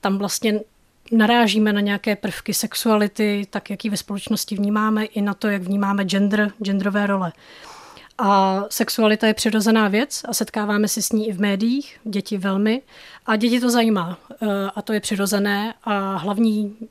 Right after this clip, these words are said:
hlavní je z toho nedělat, eh, žádnou závažnou věc, žádnou vědu a, a tabu. Tabu potom může velmi škodit.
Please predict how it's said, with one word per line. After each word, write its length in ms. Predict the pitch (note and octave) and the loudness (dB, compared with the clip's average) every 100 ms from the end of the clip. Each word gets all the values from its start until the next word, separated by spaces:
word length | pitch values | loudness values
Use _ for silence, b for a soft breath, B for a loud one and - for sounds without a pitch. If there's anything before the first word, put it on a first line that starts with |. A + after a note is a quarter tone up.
| _ | _
hlavní 400 | E3+ G3+ A3 G#3+ | -8 0 2 4
je 160 | G#3 G3 | 2 -2
z 120 | - | -6
toho 180 | G#3+ G#3 | -4 -4
nedělat, 500 | G3+ G3+ G3+ - G#3 | -2 -4 -6 -8 -8
eh, 280 | G3+ G3 | -6 -4
žádnou 300 | F#3+ F#3+ G3+ | -4 -4 -4
závažnou 500 | F#3+ G3 G3+ G3 F#3+ | -2 0 0 -2 -2
věc, 420 | F#3 A3+ A#3+ - - | 0 -2 -2 -8 -6
žádnou 300 | G#3 G#3 G#3 | -2 2 2
vědu 460 | G3 G3 G#3+ G3+ G#3 | 0 -2 -2 -2 -4
a, 220 | G3 G3 | -4 -4
a 160 | - | -6
tabu. 320 | - F#3 F3 - B B - | -6 -4 -6 -10 B B -6
Tabu 200 | G#3 G3 | -4 -2
potom 400 | G3+ G3 F#3+ F3+ | -4 -6 -4 -4
může 260 | G3+ F#3 F#3+ | -4 -4 -4
velmi 220 | F#3 F3+ | -4 -4
škodit. 440 | - F3+ D#3+ - | -6 -8 -10 -12